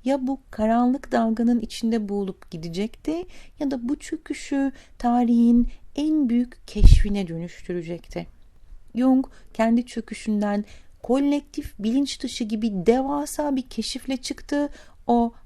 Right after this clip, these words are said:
aklını yitirdiği sandığı, o zifiri karanlıkta aslında ruhun en gizli kapılarını aralıyordu. Bu yakımın içinden, küllerinden doğarak çıkmanın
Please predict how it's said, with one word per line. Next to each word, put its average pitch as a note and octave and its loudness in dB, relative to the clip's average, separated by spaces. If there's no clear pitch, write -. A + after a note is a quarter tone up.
aklını A#3 0
yitirdiği G#3+ -2
sandığı, F#3+ -2
o F#3+ -8
zifiri A#3 -2
karanlıkta F3 -4
aslında B3+ -2
ruhun B3 0
en D4 0
gizli A3 -2
kapılarını G3 -2
aralıyordu. E3 -4
Bu G#3+ -4
yakımın F4 0
içinden, D4+ -2
küllerinden D4 0
doğarak C#4+ 0
çıkmanın B3+ 2